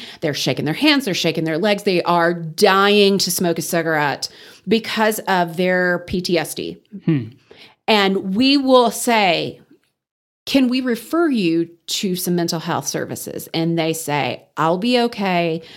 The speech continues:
Speaker 1: because I know I'm safe when I sleep. I can go to sleep and know that I'm gonna be safe."
Speaker 2: Okay.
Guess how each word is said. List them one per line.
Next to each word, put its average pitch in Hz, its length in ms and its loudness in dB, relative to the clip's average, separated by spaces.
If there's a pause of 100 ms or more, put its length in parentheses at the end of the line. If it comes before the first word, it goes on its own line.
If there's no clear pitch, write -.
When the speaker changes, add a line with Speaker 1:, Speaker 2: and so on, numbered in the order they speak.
(140)
Speaker 1:
because 185 280 -4
I 147 80 0
know 170 640 0 (340)
I'm 156 140 -2
safe 147 400 -2
when 143 100 -2
I 135 80 -4
sleep. - 400 -10 (560)
I 165 60 2
can 160 120 -4
go 175 120 2
to 196 60 2
sleep 190 360 0
and 170 100 0
know 160 180 0
that 151 140 -2
I'm 143 140 -2
gonna 143 140 -2
be - 100 -6
safe." - 420 -10
Speaker 2:
Okay. 123 320 -6